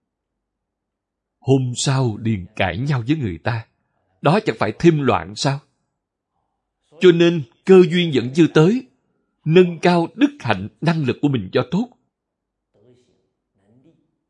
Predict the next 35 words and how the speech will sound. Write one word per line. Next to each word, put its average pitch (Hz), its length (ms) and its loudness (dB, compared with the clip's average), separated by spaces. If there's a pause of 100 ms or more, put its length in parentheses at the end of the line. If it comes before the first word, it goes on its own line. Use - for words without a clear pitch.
(2250)
Thật 151 160 2
sự 113 500 -2
đức - 240 0
hạnh, 101 300 -8 (180)
năng 143 280 -4
lực 110 220 -4
đủ 110 320 -4
rồi, 110 200 -4 (280)
Phật 165 200 2
Bồ 139 260 4
Tát 208 260 0
chắc 185 180 -2
chắn 196 220 -4
sẽ 208 140 0
đem 160 200 0
nhiệm 120 260 -4
vụ 107 300 -2 (180)
giao 135 200 0
cho 120 160 -4
chúng 175 180 -6
ta. 123 280 -4 (520)
Chúng 202 120 -4
ta 156 160 4
không 156 200 -2
cần - 200 0
phải 120 80 0
lo 135 120 -2
lắng 139 300 -6
việc 123 220 -6
này, 98 200 -8 (460)
càng 127 280 -2 (120)
không 185 260 0
cần 113 320 0
mưu 160 260 2
tính. 190 240 2